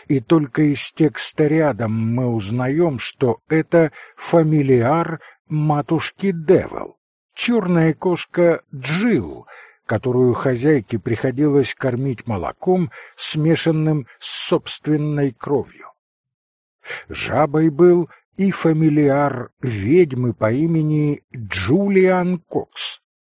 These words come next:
На изображении к истории ведьм и колдунов изображено начало рассказа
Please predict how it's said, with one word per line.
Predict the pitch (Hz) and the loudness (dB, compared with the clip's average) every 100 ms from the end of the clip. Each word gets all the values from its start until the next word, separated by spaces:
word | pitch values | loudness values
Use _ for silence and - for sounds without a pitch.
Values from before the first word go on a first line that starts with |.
| _ - - - | _ -18 -18 -12
На | 104 113 117 | -2 0 2
изображении | 104 117 123 110 143 131 127 117 110 - _ _ _ | 0 0 0 0 0 0 -2 -2 -2 -6 _ _ _
к | 135 | -2
истории | 117 - - 147 123 123 | -2 -2 2 2 2 2
ведьм | 117 101 139 123 113 113 113 _ | 0 0 -2 -2 -2 -4 -4 _
и | 113 | -12
колдунов | - 110 92 80 82 139 - - _ _ - - - _ | -8 -8 -8 -12 -10 -8 -10 -14 _ _ -20 -20 -20 _
изображено | 175 175 185 170 175 151 185 196 | 0 4 4 2 2 2 2 2
начало | 190 196 - 135 120 95 82 | 0 -2 -2 0 0 0 -4
рассказа | 76 - - 185 180 175 160 | -6 -10 -2 -2 0 0 -2